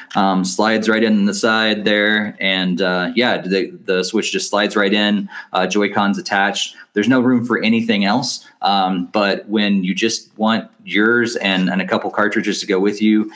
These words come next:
it was, like, ten bucks, like, less than ten bucks at, at Walmart. So, um, I do recommend it. It's, it was cool to,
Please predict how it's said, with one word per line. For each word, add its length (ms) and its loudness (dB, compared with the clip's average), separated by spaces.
it 100 0
was, 180 -2
like, 280 -2
ten 280 -4
bucks, 540 -8
like, 180 -8
less 180 -2
than 140 0
ten 200 0
bucks 440 -2
at, 220 0
at 80 0
Walmart. 520 0
So, 440 0
um, 360 0
I 60 2
do 240 2
recommend 320 0
it. 80 0
It's, 140 -4
it 80 -4
was 120 0
cool 300 0
to, 260 0